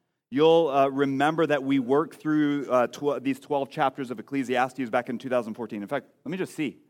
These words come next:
Was anybody here in two thousand fourteen? My family.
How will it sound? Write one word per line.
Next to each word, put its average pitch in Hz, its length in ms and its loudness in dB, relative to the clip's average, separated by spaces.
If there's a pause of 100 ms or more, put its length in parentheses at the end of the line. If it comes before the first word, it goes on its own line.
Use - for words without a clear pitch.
(180)
Was 110 120 -10
anybody 226 260 -4
here 123 140 -4
in 151 60 -4
two 165 100 -8
thousand 147 220 -6
fourteen? 156 400 -8 (1000)
My 131 180 2
family. 104 560 -6